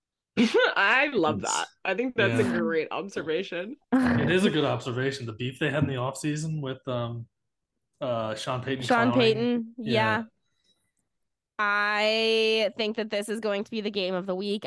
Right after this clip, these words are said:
Speaker 3: I think that, okay, here's my big question. Do you guys think that Zach Wilson can repeat the performance that he had last week?
Speaker 2: No. <laughs>
Speaker 3: Me
Speaker 2: Sorry,
Speaker 3: either.
Speaker 2: Zach. No.
Speaker 3: But
Speaker 2: There's
Speaker 3: I
Speaker 2: no
Speaker 3: am take-,
Speaker 2: consistency in his
Speaker 3: I
Speaker 2: game.
Speaker 3: did take the Jets money line plus one ten. I'm not gonna lie to you.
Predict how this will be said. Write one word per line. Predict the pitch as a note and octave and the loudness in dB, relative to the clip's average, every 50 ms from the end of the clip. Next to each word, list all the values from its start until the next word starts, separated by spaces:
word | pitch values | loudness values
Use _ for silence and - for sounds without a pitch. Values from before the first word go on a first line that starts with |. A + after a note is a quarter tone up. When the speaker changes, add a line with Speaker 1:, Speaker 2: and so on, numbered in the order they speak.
| - | -6
Speaker 3:
I | - - F#3 F#3+ A3 | -6 -4 -4 -4 -4
think | - - G#3 G3+ - | -4 -4 -4 -4 -2
that, | - G#3 F#3+ - _ _ | -2 -2 -4 -4 _ _
okay, | - - B3+ C#4+ A3 G3 | -6 -4 -2 -2 -4 -2
here's | A3+ A3+ A#3+ C4+ C#4+ | -2 -2 -2 -2 -2
my | D4+ C#4+ C#4 C4+ | -4 -2 -2 -2
big | A#3+ - A#3+ A#3 A#3 G#3+ | -2 -2 -4 -4 -4 -4
question. | - G#3 F#3 - - E3 D#3+ - _ _ _ _ | -6 -6 -6 -6 -8 -10 -12 -14 _ _ _ _
Do | - - | -8 -6
you | B3 A#3+ | -4 -2
guys | E4 D#4+ F#4 | 0 -2 0
think | - E4+ D4+ E4 | 0 -2 0 0
that | E4 D4+ A#3+ | 0 -2 0
Zach | - A#3 A3 A3+ - - | 0 0 0 0 -2 0
Wilson | G#3+ G3+ G#3 - A3 G#3 | 0 0 0 0 -2 -2
can | A3 - B3 G#3+ | -2 -2 -4 -2
repeat | G3+ G3+ F#3+ - - G3 F#3 - | -2 -4 -4 -6 -8 -10 -8 -10
the | F#3+ | -8
performance | - - F3 - - F3 E3 D#3 D#3+ E3+ - | -6 -6 -4 -2 -2 -2 0 -2 -4 -4 -6
that | D#3+ - | -8 -6
he | D#3 C#3+ | -6 -6
had | C#3+ - D#2 - | -6 -8 -8 -8
last | - A1+ - - - | -6 -8 -8 -8 -10
week? | - - - - - - _ - B2+ B2 A#2 - - | -12 -12 -12 -14 -16 -20 _ -20 -18 -18 -18 -16 -14
Speaker 2:
No. | G#2 G#2 - _ _ _ _ _ _ _ _ - | -16 -16 -16 _ _ _ _ _ _ _ _ -8
<laughs> | - - - - - - - - - - _ _ - - - - | -8 -8 -8 -10 -16 -18 -20 -20 -20 -20 _ _ -20 -20 -4 0
Speaker 3:
Me | G#3 F#3 | 2 4
Speaker 2:
Sorry, | D#3+ D3 G#2+ G#2+ | 4 4 4 2
Speaker 3:
either. | C#2 | 2
Speaker 2:
Zach. | D2 G2+ - - - - - - - | 2 2 0 -2 -4 -8 -14 -14 -8
No. | - C3 A2+ G2 - - _ _ _ _ - - - - - - - | -6 -6 -6 -6 -8 -14 _ _ _ _ -20 -20 -20 -20 -20 -10 -4
Speaker 3:
But | - A#3+ | 2 4
Speaker 2:
There's | A#3+ B3 | 4 4
Speaker 3:
I | B3 | 6
Speaker 2:
no | - F3 | 6 4
Speaker 3:
am | A#3 C4 C#4 C#4+ | 4 4 4 4
take-, | C#4+ | 4
Speaker 2:
consistency | - D#4 D4+ - - G#2+ - - G#2 - G#3 - - | 4 4 4 2 -4 -8 -8 -6 -6 -8 -8 -8 -8
in | A#2+ A2+ | -6 -4
his | A2 - C4 | -2 0 0
Speaker 3:
I | |
Speaker 2:
game. | C4 B3 | 0 0
Speaker 3:
did | - C4+ C#4+ C4+ | 0 0 0 2
take | - F#4+ D#4 C#4 | 0 0 0 0
the | - E4 D#4+ | 0 -2 -2
Jets | C4+ D#4 C4+ B3+ B3+ - | 0 0 -2 -2 -2 -2
money | C4+ B3 G#3+ G#3 G#3+ | -2 -2 0 0 0
line | G3+ G3 F#3 F#3 F3+ F3+ | 0 0 0 0 -2 -4
plus | - - F3 E3 E3 - - | -2 -2 -2 -2 -2 -2 -4
one | E3 D3+ D3 | -4 -4 -4
ten. | C#3 C3 G#2 C#2 C2 | -6 -8 -8 -8 -8
I'm | B1 A#1 C3+ F3 | -6 -4 -2 0
not | F3 F3 E3+ E3 - | 0 0 -2 -2 -4
gonna | E3+ D#3+ D#3 | -4 -6 -4
lie | C#3+ B2+ A2 A2 | -4 -4 -6 -6
to | A2 | -8
you. | C3+ B2+ F#2 E2+ F#3+ G#3+ | -10 -10 -10 -10 -10 -10